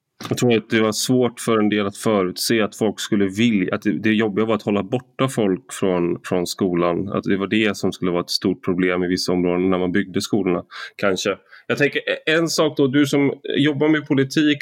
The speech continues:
då, eh, Isak, vad är det s-, liksom, finns det någonting som du ser som, eh, politikerna kan ge rektorer som Lillemor och Susanne, eh, som idag, att verktyg som saknas idag för att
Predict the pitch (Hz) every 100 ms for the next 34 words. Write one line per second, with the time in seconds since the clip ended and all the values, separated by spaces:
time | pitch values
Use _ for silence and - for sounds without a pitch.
0 | - 117 107 104 - - 113 110 113 107
1 | 107 123 - - 117 139 139 131 123 113
2 | 117 - - - 117 117 104 - _ -
3 | _ _ _ - - 151 135 135 - 147
4 | 139 135 131 131 117 120 120 117 135 156
5 | 156 127 - 120 101 95 95 101 95 -
6 | 55 - 87 107 90 - - - 104 123
7 | 117 113 107 120 - 113 110 - 110 120
8 | 131 123 104 98 - 104 101 - 95 95
9 | 98 95 95 90 92 90 104 104 143 127
10 | 113 104 104 _ 107 98 95 - 98 95
11 | - 113 123 120 113 98 - - _ _
12 | - 107 107 147 123 104 - - 147 104
13 | 90 107 101 - 120 98 - 151 - 98
14 | 92 92 98 92